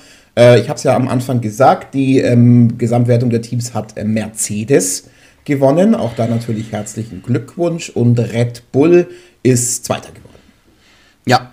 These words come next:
Speaker 2: auch das war dieses Jahr, äh, diese Saison total spannend. Nicht so knapp wie bei den Fahrern, aber ich glaub, am Ende waren's jetzt nicht mal dreißig Punkte, die die Teams getrennt hat.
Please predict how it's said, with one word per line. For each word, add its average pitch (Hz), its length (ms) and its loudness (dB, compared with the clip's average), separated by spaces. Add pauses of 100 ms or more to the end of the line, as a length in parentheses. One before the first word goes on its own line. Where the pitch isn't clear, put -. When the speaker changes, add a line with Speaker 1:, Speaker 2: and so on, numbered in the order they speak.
Speaker 2:
auch 110 120 -4
das 123 280 -4
war 107 160 2
dieses 110 340 -4
Jahr, 104 440 0
äh, 101 60 -6
diese 107 180 -6
Saison 110 280 -2
total 104 320 -2
spannend. 127 480 -4
Nicht 110 140 -4
so 104 100 -4
knapp 104 320 -6
wie 104 60 -6
bei 101 160 -4
den 101 100 -6
Fahrern, 107 400 0
aber 98 180 -6
ich 95 60 -12
glaub, 107 220 -6
am 98 120 -8
Ende 104 280 -2
waren's 101 180 -4
jetzt - 240 -12
nicht 98 160 -8
mal 95 140 -4
dreißig 98 360 -4
Punkte, 107 280 -6
die 101 100 -8
die 98 140 -6
Teams 104 280 -4
getrennt - 380 -8
hat. 127 180 -2